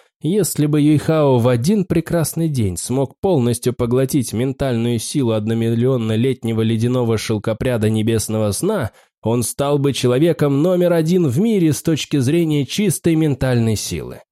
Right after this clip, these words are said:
"Что нам теперь делать?" Ван Дун уставился на Юйхао шокированным взглядом. Юйхао ответил: "Травма дьявольского тигрового кота несерьёзна, но его дух получил сильный удар.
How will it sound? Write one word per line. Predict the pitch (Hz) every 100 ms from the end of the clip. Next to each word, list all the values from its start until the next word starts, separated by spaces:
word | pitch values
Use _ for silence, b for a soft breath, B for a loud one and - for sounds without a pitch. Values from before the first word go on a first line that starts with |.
| _ _ _ _ _ _ _
"Что | - - - - 175
нам | 151 117
теперь | 113 131 135 151
делать?" | 170 165 90 - - _ _ _ _ _ _ _ -
Ван | 117 98 92
Дун | 143 208
уставился | - 87 107 131 -
на | 123
Юйхао | 127 135 131 98 87 92
шокированным | - 110 - 101 98 101 101
взглядом. | 98 107 85 76 - _ _ _ _ -
Юйхао | 101 113 107 143 175
ответил: | 175 165 117 90 78 73 _ _ _ _ _ _ _
"Травма | - 135 190 139 107 101
дьявольского | 90 101 139 139 127 - 139
тигрового | 127 127 127 147 143 135
кота | - 123 - 175
несерьёзна, | 180 - 185 185 196 123 113 104 82
но | 107 120
его | 127 135
дух | 120 143 156
получил | 185 196 175 214
сильный | - 240 202 127 120
удар. | 113 104 90 80